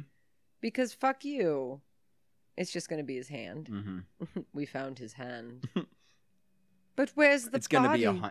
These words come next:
Speaker 2: hu-, it's gonna be a hook.
Speaker 1: Oh, it was really the hand in the
Speaker 2: <laughs>
Speaker 1: hook.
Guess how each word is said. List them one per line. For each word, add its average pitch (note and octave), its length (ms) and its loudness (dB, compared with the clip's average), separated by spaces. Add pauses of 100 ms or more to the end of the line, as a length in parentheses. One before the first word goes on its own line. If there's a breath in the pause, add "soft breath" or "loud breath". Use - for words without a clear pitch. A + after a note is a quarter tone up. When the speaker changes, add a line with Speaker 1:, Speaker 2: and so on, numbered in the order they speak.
(120)
Speaker 2:
hu-, G#2+ 60 -6
it's F#2+ 140 -8
gonna G2 180 -6
be F2+ 100 -6
a F#2 40 -6
hook. - 120 -14
Speaker 1:
Oh, D3+ 280 -2
it E3 120 0
was F3+ 260 -4
really D3 240 -4
the D#3+ 140 0
hand E3 280 -4
in G3+ 140 2
the C#4+ 80 12
Speaker 2:
<laughs> - 0 -
Speaker 1:
hook. F3+ 680 4